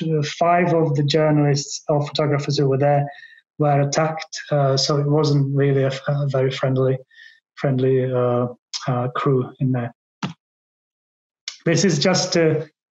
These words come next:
a reminder of one of the sort of, uh, uh, icons of the protests again, against Trump. So this, this was a group of, of ladies who obviously was kind of mimicking the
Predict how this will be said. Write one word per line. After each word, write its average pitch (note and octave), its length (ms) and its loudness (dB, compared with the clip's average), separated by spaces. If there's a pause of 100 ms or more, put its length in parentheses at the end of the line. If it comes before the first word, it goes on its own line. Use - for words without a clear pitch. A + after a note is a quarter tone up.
(120)
a E3 60 0
reminder E3 560 2
of D3 240 0
one E3 180 2
of D#3+ 180 2
the D3 120 2
sort D3 260 0
of, C#3+ 240 -2 (500)
uh, C#3 420 2 (420)
uh, C3+ 420 0 (360)
icons D#3 600 2
of D3 180 2
the C#3+ 80 0
protests D3 460 0
again, C#3+ 460 0
against D3 360 0
Trump. D#3 420 0 (440)
So D#3+ 160 0
this, E3+ 300 0
this D#3+ 220 0
was D3 120 0
a C#3+ 80 0
group D#3 340 0
of, D3 220 -2
of C#3 100 0
ladies C#3+ 360 0
who D#3 100 0
obviously C#3+ 560 0 (360)
was C#3 400 0
kind C#3+ 320 0
of C3+ 140 0
mimicking D3 560 2
the C#3 360 2